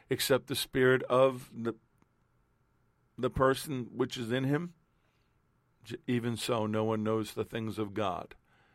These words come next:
except the Spirit of God. Two kinds of knowledge, innate knowledge and experiential knowledge.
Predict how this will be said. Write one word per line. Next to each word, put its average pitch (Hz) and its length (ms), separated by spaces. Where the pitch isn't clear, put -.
except - 340
the 110 80
Spirit 104 480
of 95 200
God. - 360
Two 131 180
kinds 123 360
of 101 100
knowledge, 107 640
innate 123 440
knowledge 135 520
and 127 140
experiential 113 960
knowledge. 90 600